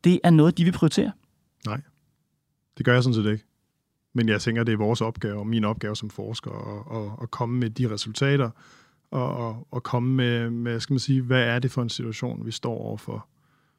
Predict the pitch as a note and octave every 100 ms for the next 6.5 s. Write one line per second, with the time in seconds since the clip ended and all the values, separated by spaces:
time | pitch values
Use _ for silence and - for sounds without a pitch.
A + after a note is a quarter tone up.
0 | _ - C3 C3 C3+ - C3 A#2 B2 -
1 | A2+ - - D3+ - B2+ A#2+ A#2+ A#2 A2+
2 | A2 - A2 A2 A2 A#2+ - _ _ _
3 | - C3 A2+ B2+ C3 B2+ C3 A#2 - D3
4 | E3 - B2+ B2 - B2+ - D3+ D3+ C3
5 | B2 B2+ B2+ C3 C3 D3+ D3 D3 D3+ D3
6 | C#3+ D3+ D3 C3 B2+